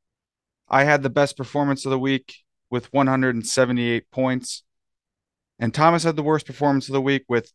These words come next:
eighty-nine points. So pretty big difference there.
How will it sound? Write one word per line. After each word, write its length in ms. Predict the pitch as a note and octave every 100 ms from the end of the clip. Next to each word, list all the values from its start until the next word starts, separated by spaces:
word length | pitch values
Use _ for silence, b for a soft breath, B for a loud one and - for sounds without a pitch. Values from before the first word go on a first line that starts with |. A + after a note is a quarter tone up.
| -
eighty-nine 580 | C3+ C#3+ C3 B2 B2 A2+
points. 600 | - G#2+ F2 - - - _ _ _ _ _ _ _ _ _ _ _ _ _ _ _ _
So 120 | B2+
pretty 220 | A2+ C3+
big 160 | B2+ G#2
difference 320 | A#2+ G#2 -
there. 260 | G#2+ G#2